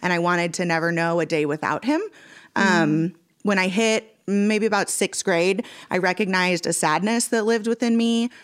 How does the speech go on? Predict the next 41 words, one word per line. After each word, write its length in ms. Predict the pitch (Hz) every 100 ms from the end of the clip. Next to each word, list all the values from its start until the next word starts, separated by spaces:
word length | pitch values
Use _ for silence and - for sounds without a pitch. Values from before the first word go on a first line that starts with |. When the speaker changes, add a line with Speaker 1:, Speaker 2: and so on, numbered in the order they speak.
| -
Speaker 1:
um, 280 | 180 190 180
which 200 | 180 180
definitely 300 | 202 202 226
didn't 340 | 190 185 180 -
make 220 | 170 170
a 60 |
lot 180 | 196 190
of 60 | 190
sense 280 | 220 226 -
because 300 | 202 175 170
I 80 |
knew 200 | 170 170
Jesus 540 | 170 214 240 285 285 -
and 120 | 185 175
I 120 | 165
knew 440 | 170 170 170 175 175 - - _ 190
that 380 | 190 170 165 170
happiness 600 | 175 160 233 247 349 240
was 140 | 220
supposed 320 | 202 185 175
to 60 | 170
exist 360 | 170 175 180
with 140 | 240 247
Jesus. 500 | 262 254 330 - - - - -
Um, 240 | 180 180
but 100 | 180
I 60 | 180
still 240 | - 185
felt 540 | 175 - 180 190 - 170
this 180 | 165
sadness 600 | - 170 185 185 180 160
that 140 | - 160
didn't 440 | 180 170 160 160 - _ -
feel 520 | - - 202 208 202
like 240 | 180 170
it 120 | 180
was 160 | 170 170
rightfully 500 | 165 151 - 185 165
mine 580 | 170 151 135 165 226 277
to 360 | - 175 170 -
own. 400 | 156 165 190